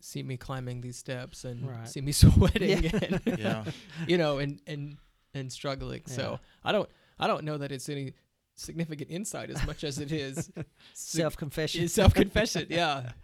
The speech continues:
Speaker 2: <laughs> Yeah. Uh, I think, you know, I think that that, uh, that that is pretty powerful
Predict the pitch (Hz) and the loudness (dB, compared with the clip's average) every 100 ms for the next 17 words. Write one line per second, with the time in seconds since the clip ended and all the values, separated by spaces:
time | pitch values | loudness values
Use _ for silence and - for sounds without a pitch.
0 | 165 185 135 - 123 120 127 _ _ - | -6 -6 -6 -10 -8 -8 -10 _ _ -20
1 | - _ - - - _ _ _ _ _ | -20 _ -16 -16 -18 _ _ _ _ _
2 | _ - 147 160 - 185 135 139 247 - | _ -8 -6 -6 -6 -2 -2 -2 -4 -6
3 | - - _ _ - 147 143 - 151 127 | -20 -20 _ _ -10 -2 -2 2 2 2
4 | 139 165 131 135 120 - - _ _ _ | -2 -8 -8 -8 -10 -16 -20 _ _ _
5 | 143 135 147 147 180 - 107 107 104 87 | -8 -4 -2 -2 -4 -6 -10 -8 -6 -6
6 | 78 - 85 | -6 -10 -14